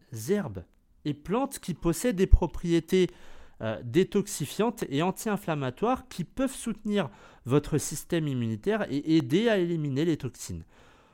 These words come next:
On a des exemples courants qui incluent, euh, le curcuma, le gingembre, le pissenlit, le chardon-marie qui est connu, l'ortie et le thé vert comme je viens d'en parler juste avant.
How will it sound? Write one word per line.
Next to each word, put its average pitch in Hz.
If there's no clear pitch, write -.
On 135
a 147
des 131
exemples 127
courants 135
qui 135
incluent, 143
euh, 92
le 110
curcuma, 226
le 123
gingembre, 202
le 123
pissenlit, 196
le 127
chardon-marie 139
qui -
est 98
connu, 220
l'ortie 175
et 156
le 123
thé 117
vert 156
comme 120
je 101
viens 135
d'en 135
parler 139
juste 143
avant. 90